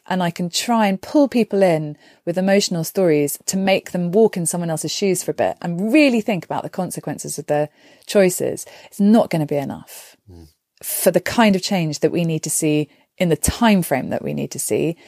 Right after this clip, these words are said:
Speaker 1: There has to be a legal framework. There has to be a polluter pays principle. There has to be a distribution of, uh, who is rewarded,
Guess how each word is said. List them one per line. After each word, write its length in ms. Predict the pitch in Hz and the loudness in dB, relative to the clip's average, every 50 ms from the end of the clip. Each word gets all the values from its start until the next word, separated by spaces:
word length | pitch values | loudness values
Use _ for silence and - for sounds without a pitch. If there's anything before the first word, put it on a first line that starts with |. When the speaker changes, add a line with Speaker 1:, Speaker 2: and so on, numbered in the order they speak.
| - - - _ - | -20 -20 -14 _ -2
Speaker 1:
There 100 | 175 170 | 0 0
has 380 | - - - 208 180 - - | 0 0 -2 -2 0 -2 -2
to 80 | - 175 | -2 -2
be 160 | 165 156 156 | 0 2 2
a 40 | 151 | 2
legal 460 | 151 151 151 139 139 139 139 143 147 _ _ _ _ _ _ | 2 2 0 0 0 -2 -2 -4 -6 _ _ _ _ _ _
framework. 460 | - - 143 135 135 135 - - - _ _ _ - | 0 0 0 2 2 0 -2 -2 -4 _ _ _ -4
There 80 | 196 | -2
has 220 | - - 214 196 - | 0 2 0 0 0
to 100 | - 180 | 0 2
be 80 | 175 | 2
a 60 | 160 - | 2 2
polluter 380 | - 180 165 156 156 - - | 0 0 0 0 0 -2 -6
pays 520 | - - 160 143 139 135 135 139 - - - _ _ _ _ _ | -6 0 2 2 2 2 0 -2 -6 -10 -12 _ _ _ _ _
principle. 640 | - - 131 - - - - 101 104 87 82 - _ _ _ _ _ _ - - - _ _ _ - | -4 -4 -2 -2 -4 -2 0 0 2 2 0 -4 _ _ _ _ _ _ -20 -20 -20 _ _ _ -2
There 100 | - 185 | -2 0
has 320 | - - 202 190 - - | 2 2 0 2 2 0
to 80 | - 185 | -2 -2
be 460 | - - 165 160 151 151 151 151 - _ _ _ _ _ _ _ _ - - | 0 0 2 2 2 2 0 -2 -6 _ _ _ _ _ _ _ _ -6 -6
a 40 | 175 | -4
distribution 760 | 170 - 226 208 - - 196 170 190 180 175 - - 156 143 | 4 4 4 4 4 0 0 2 2 2 2 2 0 -2 -2
of, 180 | 135 139 - _ _ - - | -4 -4 -6 _ _ -2 -2
uh, 60 | - - - - - | -2 -2 -2 0 2
who 140 | 269 277 247 | 4 6 6
is 160 | 220 - - | 4 2 2
rewarded, 720 | 185 185 175 185 185 175 165 - 123 104 76 87 - - | 0 0 0 2 2 2 2 0 -2 -2 -2 -4 -6 -12